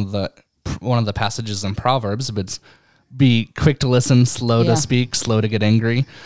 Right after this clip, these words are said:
Speaker 2: Yeah.
Speaker 1: That is the opposite of cancel culture.
Speaker 2: Yes.
Speaker 1: It is
Speaker 2: That's
Speaker 1: slow
Speaker 2: right.
Speaker 1: to listen, <laughs>
Speaker 2: Right.
Speaker 1: quick to get angry, quick to lash out. Uh, and that's why it's, again, I think there's plenty of times, uh, I'm sure my mom will disagree with me on, uh,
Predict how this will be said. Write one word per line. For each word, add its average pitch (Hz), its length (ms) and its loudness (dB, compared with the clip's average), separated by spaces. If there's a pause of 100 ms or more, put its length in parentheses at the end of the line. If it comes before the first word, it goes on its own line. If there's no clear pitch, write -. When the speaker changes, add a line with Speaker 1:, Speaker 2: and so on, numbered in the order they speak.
Speaker 2:
Yeah. 160 180 -10
Speaker 1:
That 156 140 4
is 147 120 0
the 120 140 -2
opposite 110 380 0
of 104 80 -6
cancel 98 280 -4
culture. 85 380 -8
Speaker 2:
Yes. 165 240 -8
Speaker 1:
It 120 140 0
is 104 380 -2
Speaker 2:
That's - 180 -8
Speaker 1:
slow 143 180 2
Speaker 2:
right. 175 80 6
Speaker 1:
to 160 140 4
listen, 117 480 0 (180)
<laughs> - 160 -10
Speaker 2:
Right. 120 160 0
Speaker 1:
quick 156 220 2
to 139 100 0
get 120 160 -2
angry, 113 640 -2
quick 143 400 0
to 107 180 -2
lash 104 380 -4
out. 78 320 -14 (760)
Uh, 92 300 -2 (340)
and 156 140 2
that's 160 140 0
why 135 140 4
it's, 123 260 -2
again, 131 480 4 (100)
I 131 120 0
think 139 200 2
there's 123 280 0
plenty 135 280 2
of 117 80 -2
times, 120 600 0
uh, 113 80 -2
I'm 101 180 -2
sure 113 160 -2
my 104 140 0
mom 104 180 2
will 104 120 -2
disagree 110 520 -4
with 117 160 -2
me 113 300 2 (100)
on, 101 380 0
uh, 95 340 -4